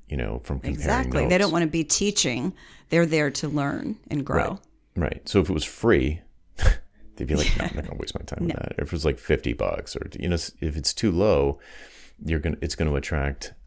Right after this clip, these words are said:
Speaker 1: a particular, a person at a particular stage in their career. And it's like, I mean, I, I, this is
Speaker 2: Yeah.
Speaker 1: public information. I suppose I can share it. It used to be that, um, Dan Sullivan on the, on his website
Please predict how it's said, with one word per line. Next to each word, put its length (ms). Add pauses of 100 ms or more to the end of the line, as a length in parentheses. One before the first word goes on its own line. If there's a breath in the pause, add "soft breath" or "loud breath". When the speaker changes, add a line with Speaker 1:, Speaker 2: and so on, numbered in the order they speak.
(240)
Speaker 1:
a 60
particular, 840
a 80
person 320
at 60
a 40
particular 380
stage 640 (240)
in 100
their 100
career. 440
And 100
it's 160
like, 260 (400 loud breath)
I 60
mean, 220
I, 100 (400)
I, 80 (100)
this 220
is 80
Speaker 2:
Yeah. 80
Speaker 1:
public 300
information. 540
I 60
suppose 320
I 80
can 180
share 280
it. 100
It 60
used 240
to 80
be 440
that, 440
um, 300 (800 soft breath)
Dan 280
Sullivan 640
on 120
the, 180
on 80
his 140
website 560